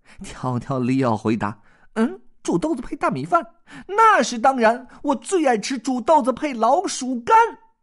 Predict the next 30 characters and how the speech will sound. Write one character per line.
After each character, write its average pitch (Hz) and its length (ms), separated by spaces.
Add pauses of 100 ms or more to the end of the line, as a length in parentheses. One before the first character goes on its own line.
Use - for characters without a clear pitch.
(560)
小 104 320
红 175 280
豆 214 180
小 85 220
声 139 200
嘀 185 200
咕 123 160 (460)
：“说 233 360
不 240 80
定 226 320
这 233 140
只 240 120
小 226 280
狗 196 240
就 233 160
是 - 120
咱 196 180
们 214 100
的 226 80
大 233 220
救 226 180
星 277 300
呢。” 214 200 (480)
小 - 260
黑 214 220
豆 190 160
说 143 260 (420)
：“没 247 180
准 202 160
儿 156 60